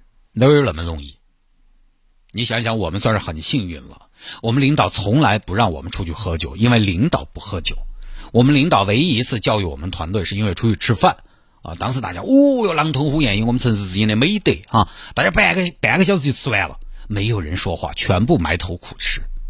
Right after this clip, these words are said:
就是我们这个团队在光盘行动中以非常大的优势领先于其他频率。领导当时忍不了了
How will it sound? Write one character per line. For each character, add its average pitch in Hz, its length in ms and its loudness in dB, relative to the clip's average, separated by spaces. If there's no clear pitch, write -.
就 233 160 4
是 214 80 4
我 98 220 -2
们 123 100 -2
这 226 60 4
个 208 80 4
团 101 180 -4
队 123 100 0
在 104 100 -2
光 - 180 0
盘 127 120 2
行 101 200 -2
动 110 120 0
中 110 120 0
以 82 120 -2
非 262 280 2
常 143 160 2
大 139 100 2
的 - 60 0
优 117 160 2
势 - 200 -2
领 117 200 0
先 131 180 0
于 101 160 -2
其 - 220 -4
他 127 120 2
频 78 200 0
率。 87 180 2
领 110 180 4
导 98 140 2
当 104 140 0
时 101 100 -4
忍 78 140 -8
不 - 40 -10
了 - 140 -10
了 - 140 -16